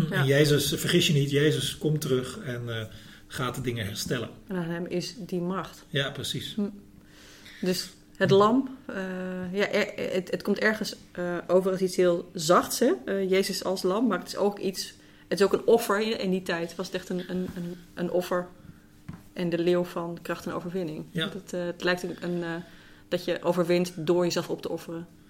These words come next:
Speaker 1: Ja, zo is, zo heeft Jezus in ieder geval
Speaker 2: Ja.
Speaker 1: wel overwonnen.
Speaker 2: Ja.
Speaker 1: Eh, en, en,
Speaker 2: Ja.
Speaker 1: eh, hij heeft het kwaad overwonnen,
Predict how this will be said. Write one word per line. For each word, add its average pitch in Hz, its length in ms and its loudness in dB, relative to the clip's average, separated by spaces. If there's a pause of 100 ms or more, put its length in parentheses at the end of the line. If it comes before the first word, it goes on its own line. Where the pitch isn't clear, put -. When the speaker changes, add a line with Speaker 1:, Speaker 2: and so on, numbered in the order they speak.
(340)
Speaker 1:
Ja, 143 280 -6
zo 151 180 2
is, 151 220 4
zo 147 140 2
heeft 139 160 0
Jezus 175 200 8
in 165 60 0
ieder 175 160 -2
geval 147 160 4
Speaker 2:
Ja. 131 80 2
Speaker 1:
wel 135 140 0
overwonnen. 127 580 -6
Speaker 2:
Ja. 190 200 -6
Speaker 1:
Eh, 113 680 -8
en, 120 120 -10
en, 135 140 -6
Speaker 2:
Ja. 180 100 -2
Speaker 1:
eh, 120 60 -8
hij 117 760 -14
heeft - 60 -12
het - 100 -12
kwaad 147 320 0
overwonnen, 147 520 -2